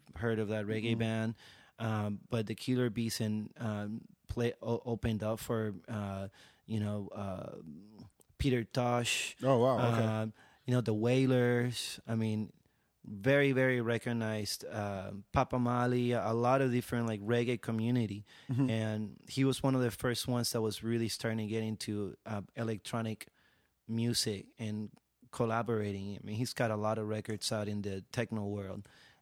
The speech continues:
Speaker 1: and it's got, like, four bands on top of the, uh, on top of, uh,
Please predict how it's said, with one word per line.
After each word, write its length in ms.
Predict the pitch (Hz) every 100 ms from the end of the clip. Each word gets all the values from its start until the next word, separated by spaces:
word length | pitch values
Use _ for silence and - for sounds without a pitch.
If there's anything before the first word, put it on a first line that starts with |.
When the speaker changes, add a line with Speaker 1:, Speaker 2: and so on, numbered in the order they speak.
| _
Speaker 1:
and 580 | 107 107 101 101 104 -
it's 120 | -
got, 180 | - 117
like, 160 | 101 92
four 300 | - 117 110
bands 640 | 110 107 104 104 - - - -
on 140 | 110
top 240 | - 110 113
of 180 | 92 -
the, 180 | 107 -
uh, 140 | 110 -
on 100 | 107
top 240 | 98 107 104
of, 140 | 101
uh, 220 | 98 98